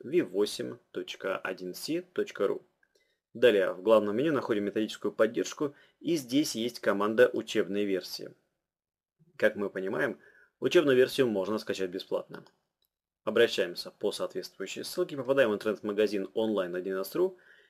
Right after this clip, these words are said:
и здесь для получения продукта бесплатно нужно просто-напросто заполнить анкету.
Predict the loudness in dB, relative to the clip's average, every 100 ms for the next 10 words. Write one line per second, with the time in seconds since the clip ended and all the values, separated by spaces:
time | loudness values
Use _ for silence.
0 | _ -6 -2 0 0 -4 -8 6 8 8
1 | 4 -2 -2 -2 0 2 4 4 2 -2
2 | -4 0 -2 0 -2 -2 -2 -4 -4 -2
3 | 0 0 0 -2 -2 -8 -6 0 0 2
4 | 0 -2 -6 -4 -4 -4 -6 -6